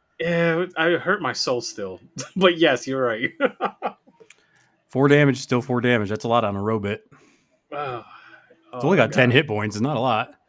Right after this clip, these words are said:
Speaker 2: <laughs>
Speaker 1: True, true.
Speaker 2: So, uh, yeah, I ended up going two one. You went one two. Um,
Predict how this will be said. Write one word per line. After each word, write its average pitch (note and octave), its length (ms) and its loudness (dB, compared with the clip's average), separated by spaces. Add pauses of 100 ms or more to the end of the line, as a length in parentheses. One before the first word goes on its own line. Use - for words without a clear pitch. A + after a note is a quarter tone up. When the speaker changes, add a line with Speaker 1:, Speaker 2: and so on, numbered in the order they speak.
(240)
Speaker 2:
<laughs> - 960 -12
Speaker 1:
True, G#2+ 280 -12 (160)
true. G2+ 200 -16 (400)
Speaker 2:
So, D3+ 540 0
uh, E3 340 -2
yeah, D#3+ 180 2
I B2+ 100 4
ended E3 180 -2
up D3+ 100 -4
going D#3 300 0
two E3 200 -6
one. D3 360 -2
You C#3 100 -4
went C#3+ 160 -4
one C#3 240 -4
two. C3 600 -2 (420)
Um, A2 600 -2